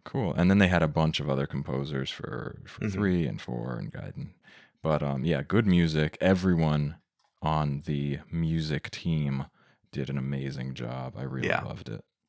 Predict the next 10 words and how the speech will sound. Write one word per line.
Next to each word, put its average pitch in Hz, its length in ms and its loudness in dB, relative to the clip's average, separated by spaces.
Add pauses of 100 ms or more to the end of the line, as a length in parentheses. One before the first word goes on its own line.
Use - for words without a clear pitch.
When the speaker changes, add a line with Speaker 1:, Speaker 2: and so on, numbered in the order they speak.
(640)
Speaker 1:
Classic. - 480 -14 (720)
Um, 85 240 0
what 160 160 0
else? - 360 -2
Anything 107 380 2
else 104 420 2
stand 90 460 0
out 80 260 2
to 101 120 -4
you 117 460 0